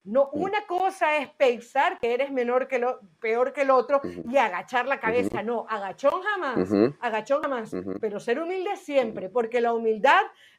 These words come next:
Speaker 1: te
Speaker 2: Ujú.
Speaker 1: hace ver la realidad y que no te terminen
Speaker 2: Ujú.
Speaker 1: pasando por encima como tantas veces
Speaker 2: Ujú.
Speaker 1: pasa.
Speaker 2: Ujú. Ujú. No, de todos modos no, es un error. Chivas tiene que encararlo
Speaker 1: <laughs>
Speaker 2: de la manera contraria a lo que lo dijo Caro. Si Chivas sale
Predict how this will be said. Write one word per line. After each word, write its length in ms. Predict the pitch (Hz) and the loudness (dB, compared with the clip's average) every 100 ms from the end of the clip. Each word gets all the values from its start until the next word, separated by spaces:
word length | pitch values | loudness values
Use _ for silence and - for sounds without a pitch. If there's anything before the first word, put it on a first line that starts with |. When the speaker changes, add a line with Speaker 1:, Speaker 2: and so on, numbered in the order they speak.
| _ | _
Speaker 1:
te 80 | 330 | 6
Speaker 2:
Ujú. 40 | 277 | 6
Speaker 1:
hace 300 | 320 - 349 | 6 4 4
ver 220 | 359 349 | 4 4
la 160 | 359 302 | 0 0
realidad 680 | 262 247 233 240 311 370 - _ | 2 0 2 2 2 0 -6 _
y 120 | 349 | -6
que 120 | 330 233 | -2 -2
no 120 | 226 | -2
te 100 | 302 | -4
terminen 360 | 233 214 247 254 | -2 0 0 -2
Speaker 2:
Ujú. 20 | |
Speaker 1:
pasando 400 | 233 247 240 247 | -4 -2 -2 -2
por 100 | 269 | -2
encima 380 | 311 311 302 320 | -4 -6 -6 -6
como 240 | 247 208 | -8 -8
tantas 320 | 208 202 214 | -8 -6 -6
veces 240 | 196 196 180 | -6 -6 -10
Speaker 2:
Ujú. 160 | 165 | -10
Speaker 1:
pasa. 200 | 160 - - | -12 -14 -6
Speaker 2:
Ujú. 360 | 85 92 - - _ | -4 -4 -6 -10 _
Ujú. 260 | 80 80 71 _ - - _ | -8 -6 -10 _ -20 -20 _
No, 240 | 123 110 - _ - - _ _ - | -2 -2 -6 _ -20 -20 _ _ -2
de 120 | 143 | 0
todos 260 | 156 160 139 | 0 -2 -2
modos 300 | 139 123 110 | -4 -4 -6
no, 200 | 104 _ - | -10 _ -8
es 180 | - | -6
un 100 | 170 | -4
error. 260 | 151 139 - _ _ - | -2 -2 -6 _ _ -8
Chivas 280 | 190 190 - | -4 -2 -2
tiene 240 | 190 185 | -4 -4
que 80 | 160 | -4
encararlo 480 | 147 151 170 180 175 | -2 0 0 -2 -4
Speaker 1:
<laughs> 200 | - - | -8 -6
Speaker 2:
de 120 | 143 | -4
la 100 | 139 | -2
manera 300 | 147 175 175 | -2 -2 -4
contraria 680 | - 139 120 175 202 226 226 _ - | -6 -10 -4 -2 -2 -2 -6 _ -8
a 100 | 151 | -6
lo 140 | 151 | -4
que 100 | 143 143 | -6 -6
lo 120 | 147 | -6
dijo 260 | 160 147 | -6 -10
Caro. 220 | - 92 _ _ _ _ _ | -12 -16 _ _ _ _ _
Si 140 | - 175 | -18 -14
Chivas 380 | - 254 240 _ | -10 -6 -6 _
sale 400 | - 190 196 | -2 -2 -2